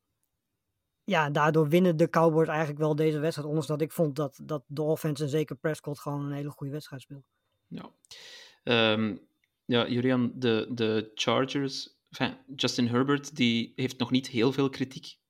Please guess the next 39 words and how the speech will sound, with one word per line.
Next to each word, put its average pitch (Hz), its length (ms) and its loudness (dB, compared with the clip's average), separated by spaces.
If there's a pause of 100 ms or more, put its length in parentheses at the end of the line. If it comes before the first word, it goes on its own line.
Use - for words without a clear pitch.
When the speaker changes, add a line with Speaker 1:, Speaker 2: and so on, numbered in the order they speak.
(140)
Speaker 2:
te 127 140 -4
verduren 127 400 0
gekregen 123 460 0
in 120 80 2
zijn 117 140 -2
carrière. 120 520 0 (580)
Dat - 180 -4
lijkt 117 380 4
naar 123 140 4
mijn 120 200 4
gevoel 127 640 0
st-, - 400 -12
week 117 460 2
na 113 160 2
week, 131 240 2
eh, - 340 -12
nu 113 200 0
toch, - 360 -4 (220)
ja, 110 180 2
meer 113 220 4
en 113 120 4
meer 110 220 0
te 123 100 -6
gebeuren. 123 580 0 (400)
Ehm, 113 400 2
ik - 240 -6
vond 117 180 -2
het - 120 -12
gisteren 127 380 -2
voor 113 120 0
het - 140 -10
eerst, 123 360 -2
of, - 180 -12
eh, - 140 -14
vannacht - 360 -4
voor 110 100 -8
het - 120 -10
eerst 113 260 -2
ook - 180 -12